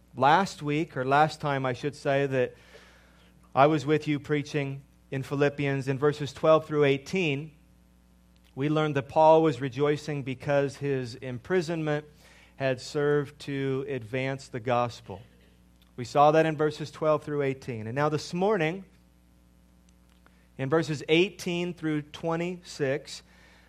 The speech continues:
we find another reason that Paul is rejoicing, and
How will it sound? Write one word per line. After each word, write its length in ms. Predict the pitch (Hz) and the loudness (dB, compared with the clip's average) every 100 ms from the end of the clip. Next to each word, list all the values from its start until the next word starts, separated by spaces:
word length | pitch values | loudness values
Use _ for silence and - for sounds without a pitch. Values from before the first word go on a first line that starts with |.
| _ | _
we 120 | 147 | -4
find 460 | 151 175 165 165 165 - _ _ _ - | 2 4 4 2 -2 -10 _ _ _ 2
another 420 | 156 185 240 233 | 6 8 10 8
reason 680 | 151 143 123 107 107 98 117 | 8 0 -2 -6 -10 -12 -4
that 320 | 135 131 - | -2 -2 -6
Paul 460 | - 147 147 147 151 | 0 6 8 8 4
is 440 | 151 143 135 123 131 | 2 2 2 -2 -8
rejoicing, 920 | 143 135 117 135 139 - 170 180 196 | -6 -6 -2 0 0 -2 -4 -4 -4
and 440 | 151 147 143 | -2 0 -2